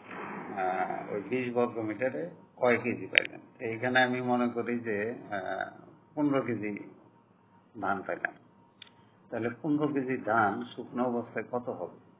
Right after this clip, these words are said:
এটা ময়সার মিটার দিয়ে আপনারা ময়সারটাকে মাইপে নেবেন। মা-, মাপার পর মনে করেন যে আপনি, আহ, পঁচিশ পার্সেন্ট ময়সার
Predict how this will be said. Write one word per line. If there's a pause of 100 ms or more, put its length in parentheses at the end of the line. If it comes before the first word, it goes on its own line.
(160)
এটা
ময়সার
মিটার
দিয়ে
আপনারা
ময়সারটাকে
মাইপে
নেবেন। (280)
মা-,
মাপার (160)
পর (1000)
মনে
করেন
যে
আপনি,
আহ, (100)
পঁচিশ
পার্সেন্ট
ময়সার